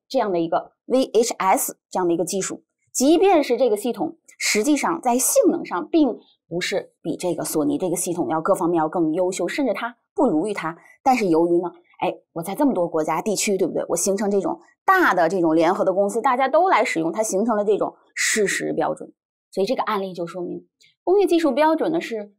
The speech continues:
主导设计所衍生出来的我们潜在的和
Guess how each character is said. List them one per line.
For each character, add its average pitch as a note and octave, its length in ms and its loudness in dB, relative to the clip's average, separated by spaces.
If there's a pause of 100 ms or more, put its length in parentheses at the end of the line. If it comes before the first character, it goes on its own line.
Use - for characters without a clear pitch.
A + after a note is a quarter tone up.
主 G3+ 140 0
导 A3+ 160 2
设 A#3+ 160 0
计 G#3+ 120 -2
所 G#3 180 -2
衍 G#3 200 0
生 C4+ 240 0
出 D#4+ 200 0
来 G3 260 2
的 G#3+ 200 2 (240)
我 - 80 -4
们 D#4 120 0
潜 E3 360 -2
在 C#4 240 0
的 - 120 -6
和 D#3+ 300 -10